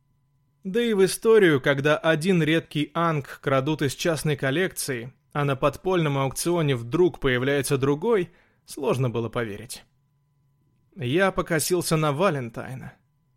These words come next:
Он довольно улыбался. "Сейчас начнётся",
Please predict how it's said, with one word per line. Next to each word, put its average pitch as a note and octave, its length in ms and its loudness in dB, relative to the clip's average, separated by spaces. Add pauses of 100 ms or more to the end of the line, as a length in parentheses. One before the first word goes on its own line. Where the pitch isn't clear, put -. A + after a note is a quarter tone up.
(160)
Он F#3+ 240 -2
довольно C#3+ 460 2
улыбался. B2+ 680 -4 (2000)
"Сейчас B2+ 640 -6
начнётся", C#3 760 -8